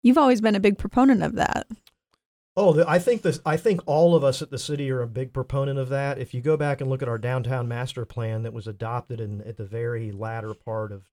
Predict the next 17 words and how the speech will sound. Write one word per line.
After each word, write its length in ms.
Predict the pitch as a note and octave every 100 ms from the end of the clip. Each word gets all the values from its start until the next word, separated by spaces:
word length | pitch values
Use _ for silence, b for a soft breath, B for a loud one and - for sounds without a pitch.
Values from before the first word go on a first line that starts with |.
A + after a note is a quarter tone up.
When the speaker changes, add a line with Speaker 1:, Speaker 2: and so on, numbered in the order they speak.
| -
Speaker 2:
twenty 260 | B2+ A2+
sixteen, 540 | G#2 - B2+ - B2+ A#2+
actually, 380 | C#3+ F3+ D3 C3
it 40 |
was 100 | B2
adopted 460 | A#2 C#3 D#3 D3 A2+
at 60 |
the 140 | A#2 B2+
end 80 |
of 80 | A2
fifteen 560 | - F3 E3+ - G#2+ G#2
and 80 | G2+
we 80 |
codified 580 | G#2+ E3+ D#3+ - G#2 G#2
it 80 | G2+
in 60 | G2+
sixteen. 560 | G2+ G2 - F#2+ G2